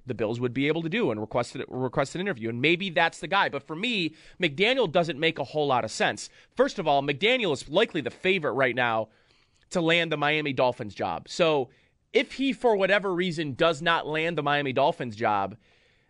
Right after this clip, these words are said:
Mike McDaniel, to me, represents a, essentially a one-year Band-Aid. Because Mike McDaniel, he comes here to call plays for the Bills and Josh Allen, and he's the finalist for one team's head coaching vacancy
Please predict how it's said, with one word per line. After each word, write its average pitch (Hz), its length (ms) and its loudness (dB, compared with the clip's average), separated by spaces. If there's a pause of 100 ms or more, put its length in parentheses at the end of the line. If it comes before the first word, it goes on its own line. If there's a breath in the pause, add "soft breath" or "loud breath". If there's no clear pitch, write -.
(140)
Mike 190 360 2
McDaniel, 185 460 0
to - 80 -10
me, 160 120 -2
represents 151 600 0
a, 156 160 -2
essentially 254 380 0
a 185 60 4
one-year 151 420 0
Band-Aid. 120 540 -2 (280 soft breath)
Because 170 300 0
Mike 233 220 2
McDaniel, 170 480 0
he 233 140 -6
comes 175 340 -2
here 110 500 0 (220 soft breath)
to 180 80 0
call 190 240 2
plays 196 260 -2
for 180 100 -6
the 139 100 -2
Bills 147 380 4
and 135 80 -4
Josh 135 300 2
Allen, 180 380 0 (360 soft breath)
and 180 160 2
he's 180 380 -2
the 170 160 0
finalist 180 560 0
for 165 180 0
one 151 320 0
team's 180 340 -2
head 160 160 0
coaching 160 340 -2
vacancy 214 640 -4